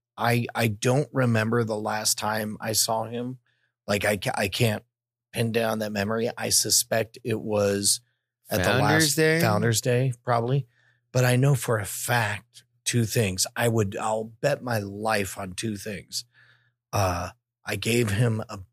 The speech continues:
Speaker 1: big, big hug, and I told him I loved him. And, um, I aspire to be the kind of person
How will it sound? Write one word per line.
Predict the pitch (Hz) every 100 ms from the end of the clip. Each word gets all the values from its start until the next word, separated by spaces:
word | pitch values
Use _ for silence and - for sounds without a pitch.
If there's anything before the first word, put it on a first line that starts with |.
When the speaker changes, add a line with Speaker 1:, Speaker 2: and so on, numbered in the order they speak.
| _
Speaker 1:
big, | 127 123 123 -
big | 120 110 110
hug, | - 110 104 92 90 90 - _ _ _ -
and | 110 101
I | 95
told | - 117 110
him | 107 101
I | 98
loved | 92 87 82
him. | 87 82 _ _ _ _ _ _ _ _ -
And, | 104 92 90 95
um, | 92 87 95 92 _ _ _ _ _ _ _ _ _ _ _ _ _ _ _ _ _ _ _ _ _ _ _ _ _ _ _ _ _ _ _ _ _ _ _ _ _ _ _ _ _ _ _ _ _ _ _ _ -
I | 120 120 120 113 120 -
aspire | 117 - - - 135 131 113 104 104
to | - 98
be | 104
the | 101 98
kind | - 113 107
of | 101
person | - 107 98 - 98 85 87